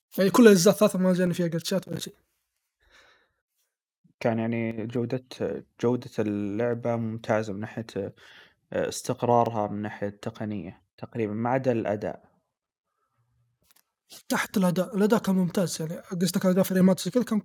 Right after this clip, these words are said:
Speaker 1: ممتاز. يعني، حتى الجزء الثالث لما جاني دروب فريم، آه، جاني لما، آه، جبت العيد أنا في ال-، يعني، جمعت أعداء كثير مع بعض، وسويت فيهم حركة كذا، أقتلهم كلهم مع بعض، والجهاز انعطب.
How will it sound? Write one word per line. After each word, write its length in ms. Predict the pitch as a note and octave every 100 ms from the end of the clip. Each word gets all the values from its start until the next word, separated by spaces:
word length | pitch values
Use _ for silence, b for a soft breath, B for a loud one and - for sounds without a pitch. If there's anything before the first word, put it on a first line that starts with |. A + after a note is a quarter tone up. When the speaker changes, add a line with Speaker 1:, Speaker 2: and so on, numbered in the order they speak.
| -
Speaker 1:
ممتاز. 380 | G3+ G#3 G3+ -
يعني، 120 | F3+
حتى 180 | G3+ B3+
الجزء 220 | A#3+ A3+
الثالث 400 | A#3 - A3+ F#3
لما 140 | F#3 F#3
جاني 340 | G3+ G#3 F#3
دروب 300 | E3 G3+ G3
فريم، 360 | F#3 F#3+ G#3+ A#3+ b b b _ -
آه، 100 | A3
جاني 280 | F#3 B3 A#3+
لما، 520 | G3+ F#3+ F#3+ F#3 F3
آه، 420 | F3 F3 F3 E3 E3 _ _ _ - b b - -
جبت 180 | -
العيد 260 | G#3+ A3+ F#3+
أنا 140 | F#3+
في 120 | E3+ F3
ال-، 280 | E3+ E3+ F3+ _ -
يعني، 380 | F3 - G#3+ - G3
جمعت 400 | F#3+ A#3 A3 -
أعداء 220 | G3 A3
كثير 340 | - A3+ F#3+
مع 140 | F3 E3+
بعض، 240 | G3+ A#3 - - _ _ _ _
وسويت 220 | - A#3
فيهم 200 | - A#3
حركة 300 | G3+ A3 G3 -
كذا، 160 | G#3
أقتلهم 280 | F3+ - G3+
كلهم 200 | E3+ G3+
مع 100 | F3+
بعض، 260 | F#3 A#3+ G#3+
والجهاز 480 | G3+ F#3+ F#3+ G3
انعطب. 240 | F3 E3+